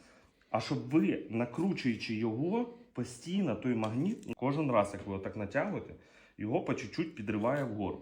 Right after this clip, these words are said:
Це єдиний метод, як отак безпечно можна зняти, не пошкодивши речі. Потім можете брати ножниці, вставляти ножниці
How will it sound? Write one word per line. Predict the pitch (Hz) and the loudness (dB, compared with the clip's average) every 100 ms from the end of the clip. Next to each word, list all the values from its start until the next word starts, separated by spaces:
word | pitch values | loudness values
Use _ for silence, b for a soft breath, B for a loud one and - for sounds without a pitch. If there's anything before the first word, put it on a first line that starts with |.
| - | -10
Це | - 127 | 0 0
єдиний | 123 139 107 127 143 123 98 | 2 -2 4 6 8 6 4
метод, | 95 127 - 104 | 2 0 -2 -4
як | 92 - | -4 -4
отак | - 98 | -4 -4
безпечно | 98 - - 139 - 110 | -6 -6 -2 0 0 -4
можна | 90 87 90 82 | -4 -4 -4 -4
зняти, | 104 139 101 | -2 -2 -2
не | 80 | -6
пошкодивши | 90 - 143 156 139 | -6 -4 -4 -2 -2
речі. | 107 87 90 85 - B | 0 0 -2 -8 -12 B
Потім | 113 - 85 - | -4 -4 -6 -4
можете | 107 123 131 120 | -2 0 -2 -4
брати | 113 117 113 120 | 2 2 4 2
ножниці, | 196 143 - - | 2 0 -4 -10
вставляти | - 110 107 120 120 | -8 -2 0 0 0
ножниці | 156 117 104 - | -4 -4 -8 -8